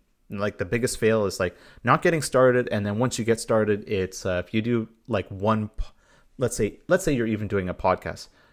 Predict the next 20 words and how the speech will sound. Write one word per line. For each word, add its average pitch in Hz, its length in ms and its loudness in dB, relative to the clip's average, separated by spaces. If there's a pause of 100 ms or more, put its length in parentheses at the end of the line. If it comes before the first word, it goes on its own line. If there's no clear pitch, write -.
You 104 80 -6
do 120 80 -2
one 156 180 0
podcast 139 640 6
and 113 60 -2
you 104 60 0
do 123 140 0
that 113 200 0
for 107 180 -4
four 120 280 2
weeks 107 220 -2
straight - 280 0
and 98 140 -4
then 98 140 -4
you 95 80 -6
stop, - 540 -2
then 92 200 0
it's 92 300 -8
game 87 320 -6
over. - 280 -10